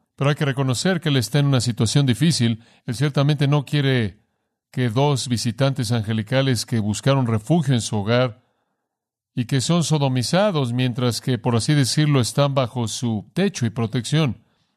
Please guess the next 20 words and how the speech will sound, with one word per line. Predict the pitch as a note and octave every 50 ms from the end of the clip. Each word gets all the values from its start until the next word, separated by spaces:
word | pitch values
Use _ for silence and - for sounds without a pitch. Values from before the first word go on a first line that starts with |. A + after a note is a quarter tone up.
| _ _ -
El | B2+ A#2
dilema | B2+ C3 C3+ D3+ F3+ F#3 E3 D3
era | C3+ B2+ B2
difícil, | A#2 A#2 A2 - E3+ F3 C3+ - B2 A2 G#2+
pero | - A#2 A2+
la | A2+ A2+ G#2+
solución | - A#2+ A2 A2 G#2 - - E3 E3 C3
fue | C3 C3+ B2
bastante | A#2+ A2 - - - B2+ B2+ B2 A2 A#2+ G#2
torpe. | - - C3 C#3 B2 G#2 - F#2 E2+ _ _ _ _ _ _ _ _ _ _ _ _ _ _
Por | - B2+ C3+
otro | C3 - B2+
lado, | C3 C#3+ E3+ F#3 E3+ D3+ C#3 C3 B2+
él | B2 A#2 A2+ G#2+ G#2+ _ _ _ _ _ _ _ _ _ _
pudo | - C#3 C#3+ C#3+ C#3
haberse | C3+ C3+ C#3+ C3 - - C#3 B2+ A#2+
sentido | G#2+ A#2+ A#2+ A2 - C#3 C#3 C#3 C3
seguro | - - B2 A2+ B2+ D#3 D#3 C#3+ A2+
sabiendo | - A#2 A2+ B2+ C#3 C#3+ C3+ B2+ A#2
que | - B2+ A#2 A2 G2+ F2+ -